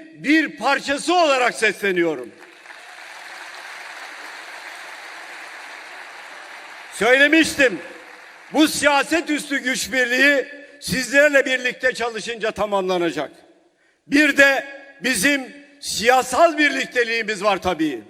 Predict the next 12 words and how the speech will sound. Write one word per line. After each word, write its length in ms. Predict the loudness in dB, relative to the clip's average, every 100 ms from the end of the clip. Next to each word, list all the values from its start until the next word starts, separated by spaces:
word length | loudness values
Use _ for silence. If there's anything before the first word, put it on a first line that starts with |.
| -20 _ _ _ -2
Yani 540 | 2 2 4 4 2 -4 -20 -4
altılı 440 | 2 2 2 0 0
masa. 380 | -2 -2 -6 -8 _ _ _ _ _
Türkiye 500 | 2 4 4 2 0
için 300 | 0 -4 -6
bir 100 | 0
araya 360 | 2 4 4 2
gelen, 560 | 4 4 4 2 -4 -14 -20 -20 -20 -20 -2
kalbi 600 | 4 4 6 4 6 4 -4 -16 -4
Türkiye 640 | 2 4 4 2 2 2 0
için 240 | -2 0
atan 440 | 2 4 4 4